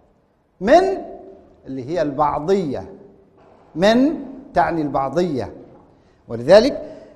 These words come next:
المقصود به هنا الخاتم بعض من الفضة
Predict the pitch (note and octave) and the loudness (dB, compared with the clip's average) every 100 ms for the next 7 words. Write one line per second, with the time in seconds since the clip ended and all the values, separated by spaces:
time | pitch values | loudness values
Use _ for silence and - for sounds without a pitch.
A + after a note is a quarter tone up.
0 | - _ _ _ _ - - A2+ D3 F3 | -20 _ _ _ _ -20 -14 -8 -4 -2
1 | F3+ - C#4+ D#3+ A#3+ G3 F3 G#3 A#3 C4 | -4 -2 -4 0 2 2 2 4 6 4
2 | C4+ - E3+ F3+ - B3 C4+ D4 E4 - | 2 -4 -2 -2 4 4 6 2 0 -4
3 | - - C3 F#3+ G3+ G3+ F3+ A3+ C#4+ F4 | -14 -18 4 6 6 2 4 6 6 2
4 | - - - - - D#3+ D3+ - B2 - | -4 -12 -18 -18 -10 -6 -6 -8 -14 -16